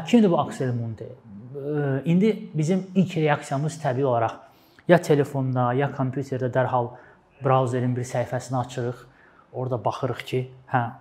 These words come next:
yazırıq Google-da, bunun əvvəl adı gəlir, e, Wikipedia səhifəsi gəlir əvvəl, sonra şəkilləri, sonra müxtəlif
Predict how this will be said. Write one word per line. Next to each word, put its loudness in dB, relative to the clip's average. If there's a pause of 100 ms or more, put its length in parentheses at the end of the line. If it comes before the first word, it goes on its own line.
yazırıq 0
Google-da, -4 (680)
bunun -2
əvvəl -2
adı -2
gəlir, -4 (100)
e, 0 (220)
Wikipedia 0
səhifəsi -6
gəlir -4 (100)
əvvəl, -4
sonra 0 (160)
şəkilləri, -6
sonra -6 (340)
müxtəlif -4